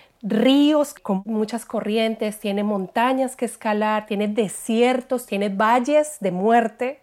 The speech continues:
donde entras siendo uno y sales siendo otro, que son procesos. Por lo tanto, ¿qué me puede traer a mí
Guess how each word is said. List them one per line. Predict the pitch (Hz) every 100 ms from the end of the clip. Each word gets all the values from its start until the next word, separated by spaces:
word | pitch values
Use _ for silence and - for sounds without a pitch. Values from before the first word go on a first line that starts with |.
| _
donde | - 185 180 175
entras | 190 220 214
siendo | - 247 233 240
uno | 233 233 240
y |
sales | 240 226 220 214
siendo | - 214 208 214
otro, | 220 226 226
que | 220
son | - 175
procesos. | - 202 196 214 196 - 247 247 - _
Por | - 240 233
lo | 233 220
tanto, | 233 226 220 262 262 269 -
¿qué | 262
me | 240
puede | 269 285 269
traer | 269 262 226 214
a | 226
mí | 233 240 240 240